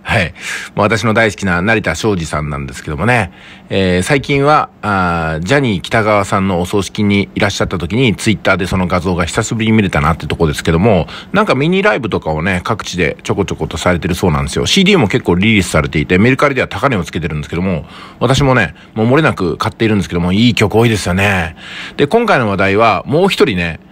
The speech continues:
えー、エスケーイーの元メンバーというね、女性ですらメンバーというふうな呼ばれ方をしてしまってるってことなんですけども、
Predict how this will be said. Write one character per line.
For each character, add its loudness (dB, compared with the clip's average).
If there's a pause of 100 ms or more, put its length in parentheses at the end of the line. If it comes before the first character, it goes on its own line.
(220)
え 0 (140)
ー、 2
エ 4
ス 0
ケ 4
ー 6
イ 2 (180)
ー -4
の 4 (180)
元 2
メ 4
ン 4
バ 0
ー -10
と -8
い -4
う -4
ね、 -2
女 2
性 2
で 0
す 0
ら 2
メ 2
ン 6
バ 2
ー -8
と -6
い -4
う -6
ふ -6
う -2
な -2
呼 -2
ば 0
れ 4
方 -2
を -2
し -8
て -4
し -4
ま 0
っ -6
て -2
る 0
っ -2
て -2
こ -4
と -2
な 0
ん -2
で -4
す -12
け -2
ど 2
も、 4